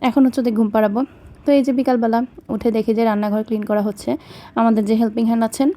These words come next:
উনি ক্লিন করতেছেন। এই যে, আর আমি ওদের জন্য নুডলস রান্না করতেছি। normally বয়েল নুডলসটা আমার ছেলে পছন্দ করে, কিন্তু বয়েল নুডলসে কোনো ধরনের কোনো, মানে, আমার মনে হয় যেটা কোনো ধরনের উপকার নাই।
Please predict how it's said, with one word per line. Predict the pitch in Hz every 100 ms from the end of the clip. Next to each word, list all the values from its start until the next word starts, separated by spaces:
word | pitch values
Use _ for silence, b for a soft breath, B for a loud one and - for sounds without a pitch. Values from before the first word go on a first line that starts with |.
| - B B B
উনি | 240 226
ক্লিন | 226 220
করতেছেন। | 220 208 214 233 262 320 _ _ _ _ _ _ -
এই | 208
যে, | 202
আর | - 208
আমি | 208 208
ওদের | 202 202
জন্য | 214
নুডলস | 220 214 208
রান্না | 214 202
করতেছি। | 208 214 214 226 269
normally | 247 233 226 233
বয়েল | 220 214 214
নুডলসটা | 208 208 214
আমার | 208
ছেলে | 202 214
পছন্দ | 220 214 220 208
করে, | 196 233 - B B B
কিন্তু | 285 262
বয়েল | 240 240
নুডলসে | 240 240 247
কোনো | 247 233
ধরনের | 233 220 220 226
কোনো, | 214 214 214 208 208 - -
মানে, | 214 208
আমার | 214 226
মনে | 233 220
হয় | 220
যেটা | 208 208
কোনো | 214 214
ধরনের | 226 214 214
উপকার | 240 240 220
নাই। | 202 202